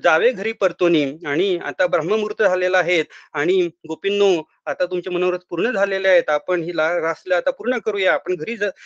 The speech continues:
तुम्ही घरी जावे. "हृदय ठेवून कृष्णमूर्ती, गोपी आपल्या घरी जाती, देही असून विधीय स्थिती, धन्य कृष्णी गोप, धन्य गोपी कृष्ण सख्या." आणि हृदयनी कृष्णमूर्ती ठेवून, हा प्रसंग हृदयात ठेवून ह्या सर्व जे गोपी आहेत ते घरी जातात.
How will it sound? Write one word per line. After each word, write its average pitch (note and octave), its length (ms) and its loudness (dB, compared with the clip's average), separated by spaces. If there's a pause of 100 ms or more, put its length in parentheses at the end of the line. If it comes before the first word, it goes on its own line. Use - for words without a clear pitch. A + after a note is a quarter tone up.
(220)
तुम्ही F#3+ 160 0
घरी F3+ 220 -2
जावे. F#3+ 300 6 (340)
"हृदय F3 320 4
ठेवून A#3 300 2
कृष्णमूर्ती, G#3+ 840 -2 (240)
गोपी F#3+ 360 0
आपल्या A3+ 340 2
घरी G#3 220 -4
जाती, G3+ 480 0 (280)
देही G3 340 0
असून A#3+ 360 2
विधीय A3 300 -2
स्थिती, G#3 460 -8 (280)
धन्य E3 400 4
कृष्णी A#3+ 280 -4
गोप, F3+ 460 -2 (580)
धन्य D#3+ 240 2
गोपी A3+ 300 2
कृष्ण G3+ 360 -2
सख्या." C#3+ 440 4 (300)
आणि E3 240 4
हृदयनी E3+ 380 2
कृष्णमूर्ती F#3+ 600 -2
ठेवून, F3+ 460 4 (260)
हा A3 80 4
प्रसंग A3 420 2
हृदयात F#3 340 0
ठेवून F#3+ 400 4
ह्या D#3+ 300 -2
सर्व F3 260 -4
जे D#3+ 160 -4
गोपी D#3 320 -2
आहेत E3+ 180 4
ते F3 60 -4
घरी C#3+ 240 -6
जातात. F3+ 400 6